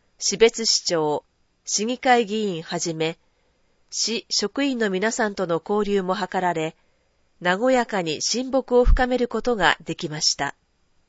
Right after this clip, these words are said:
写真が二枚掲載されています。一枚目、オープニング式典の様子。士別市産業フェアと大きく書かれたステージの上で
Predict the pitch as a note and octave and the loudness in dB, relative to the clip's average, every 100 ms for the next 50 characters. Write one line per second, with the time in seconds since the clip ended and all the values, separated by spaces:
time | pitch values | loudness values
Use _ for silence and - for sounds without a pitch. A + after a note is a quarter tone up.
0 | _ _ _ _ _ _ _ - - G3+ | _ _ _ _ _ _ _ -8 0 2
1 | - C#4+ C#4 C4 C4 A#3 G#3 D3+ - _ | 2 2 2 2 2 2 2 0 -4 _
2 | - G#3 G#3 G3+ G3 F3+ F3 F3 D#3+ D3+ | -2 0 2 0 0 0 0 -2 -4 -8
3 | D#3+ - - _ _ _ _ _ _ _ | -10 -14 -20 _ _ _ _ _ _ _
4 | _ _ - - A3+ G#3+ G3 F#3 E3 E3 | _ _ -10 -4 2 4 4 2 0 -2
5 | - _ _ _ _ _ _ _ _ _ | -4 _ _ _ _ _ _ _ _ _
6 | G3 C4 C4+ B3+ C4 B3 B3+ - B3 A3 | 4 4 2 0 2 2 0 -2 0 0
7 | F#3 D3 D3+ D3+ D#3+ - C#3+ - _ _ | 0 -2 -2 -4 -6 -6 -6 -6 _ _
8 | _ _ _ _ _ _ _ _ _ - | _ _ _ _ _ _ _ _ _ -4
9 | - G3+ C4+ - B3 - F3 - - A3 | -2 2 0 0 0 2 0 0 2 2
10 | B3 B3 A3+ A#3 G3+ - D#3+ F3 - _ | 4 2 2 0 0 2 2 0 -4 _
11 | _ - A#3 C#4 A#3+ A#3 G#3+ G3 G3+ G3 | _ 2 4 4 -2 -2 0 4 4 4
12 | - D3 - - - A#3 C#4 - A3+ G#3 | 6 8 8 6 4 6 6 4 0 0
13 | G3 F#3+ E3 E3+ | 0 0 2 0